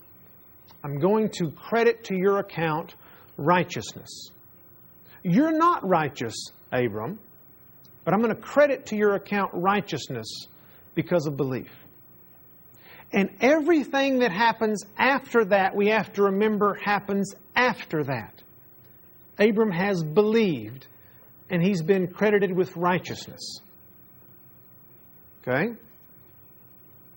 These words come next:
And then God continues talking. And he said, "I am the Lord who brought you out of the Ur of the Chaldees to give you this land to possess it." And then Abram's got a question.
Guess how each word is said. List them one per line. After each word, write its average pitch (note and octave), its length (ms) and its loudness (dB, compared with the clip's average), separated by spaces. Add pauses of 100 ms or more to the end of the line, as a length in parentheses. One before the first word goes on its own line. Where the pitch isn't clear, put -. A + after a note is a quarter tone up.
(540)
And D3+ 180 -2
then F#3+ 140 0
God E3 300 2
continues D3 560 -4
talking. - 420 0 (2750)
And G#2+ 140 -6
he D#3 120 2
said, E3+ 500 4 (360)
"I C#3+ 160 2
am F3 100 4
the A3+ 100 6
Lord G#3 340 6
who C#3+ 100 -2
brought E3+ 280 4
you F3 160 2
out F3 100 4
of D#3 80 2
the E3+ 100 -2
Ur F#3 180 4
of E3+ 60 0
the D#3+ 80 -2
Chaldees A3 580 4 (280)
to G3+ 100 4
give C4 280 6
you C4+ 140 4
this B3 220 0
land A3 360 4
to G3+ 80 -2
possess F#3 440 4
it." F#3+ 220 0 (720)
And A3+ 140 4
then A#3+ 120 4
Abram's A#3+ 360 2
got A#3+ 160 2
a B3 40 -2
question. B3 520 0